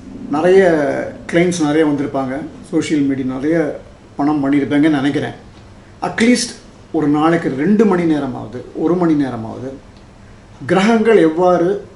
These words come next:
பூமியை, பூமியை தாக்கம் ஏற்படுகிறது என்பதை கண்டுபிடிப்பதற்கு முயற்சி செய்யுங்கள். இதுக்கு நீங்க தனியா செய்ய முடியாது.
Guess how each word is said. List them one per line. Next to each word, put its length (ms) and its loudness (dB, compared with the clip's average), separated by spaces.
பூமியை, 600 2
பூமியை 500 0
தாக்கம் 460 0
ஏற்படுகிறது 600 -4
என்பதை 300 -4
கண்டுபிடிப்பதற்கு 880 -4
முயற்சி 300 -4
செய்யுங்கள். 440 -10
இதுக்கு 160 -2
நீங்க 140 2
தனியா 320 0
செய்ய 240 -2
முடியாது. 500 -4